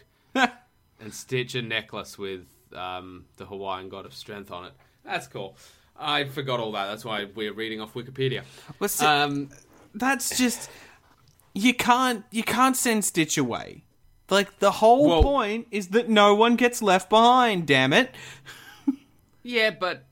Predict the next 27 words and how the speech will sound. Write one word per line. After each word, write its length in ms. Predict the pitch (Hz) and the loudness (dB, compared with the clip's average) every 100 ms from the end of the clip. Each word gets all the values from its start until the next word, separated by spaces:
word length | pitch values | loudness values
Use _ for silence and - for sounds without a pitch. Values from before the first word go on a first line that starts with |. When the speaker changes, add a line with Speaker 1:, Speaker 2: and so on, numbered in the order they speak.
| _ | _
Speaker 2:
they're 240 | 131 175 | -12 -6
not 200 | 180 170 | -4 -4
getting 220 | 165 147 | -4 -4
left 180 | 135 131 | -4 -6
behind. 420 | 131 113 107 107 113 | -8 -4 -4 -6 -10
They're 60 | |
moving 420 | 113 120 110 110 107 | -10 -10 -10 -10 -10
on. 400 | 107 101 101 _ _ _ - _ _ | -12 -12 -16 _ _ _ -20 _ _
Um, 440 | - 117 113 110 - _ _ _ _ | -10 -8 -6 -10 -16 _ _ _ _
Speaker 1:
I 80 | 190 | -10
mean, 300 | 202 202 185 | -6 -6 -6
it 160 | 190 196 | -4 2
would 160 | 202 | 4
all 320 | 214 208 202 | 6 4 4
sort 260 | 208 208 196 | 0 -2 -4
of 120 | 185 | -4
be 120 | 170 | -4
fine 440 | 170 160 165 156 131 | -2 0 2 2 0
if, 260 | 127 127 | -4 -4
you 100 | 139 | -4
know, 140 | 123 120 | -4 -4
Lilo 460 | 127 131 127 123 | -2 0 0 -2
was 520 | 120 113 107 117 - - _ _ - _ - | -4 -6 -8 -12 -14 -16 _ _ -20 _ -12
twenty 400 | - 139 143 120 | -4 0 0 -2
at 80 | 117 | -4
this 180 | 110 - | -10 -8
point. 360 | 117 107 117 | -10 -10 -10